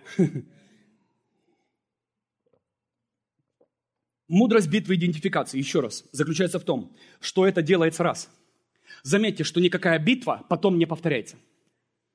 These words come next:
Все со мной? Никакая битва. Не битва, которая произошла, когда Люцифер слетел.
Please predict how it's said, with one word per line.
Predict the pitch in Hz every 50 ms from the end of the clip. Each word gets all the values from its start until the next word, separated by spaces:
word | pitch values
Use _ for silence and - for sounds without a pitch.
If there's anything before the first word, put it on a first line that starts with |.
| _ _ -
Все | - 151
со | 135 156
мной? | 165 208 269 269 - - _ _ _ _ _ _ _ - - - - -
Никакая | 143 170 202 226 269 294 - 269 269 254 262 247 214
битва. | 165 151 - - 101 95 - _ _ _ _ _ - - - -
Не | 170 202 208
битва, | 185 151 247 285 - - 240 254 269 269 - _ _ _ _ _ -
которая | - 190 185 214 208 208 202
произошла, | 202 202 190 185 160 196 190 - 202 196
когда | 196 196 160 143 175
Люцифер | 170 175 170 - 208 - - 160 151
слетел. | - - 170 170 170 175 170 156 156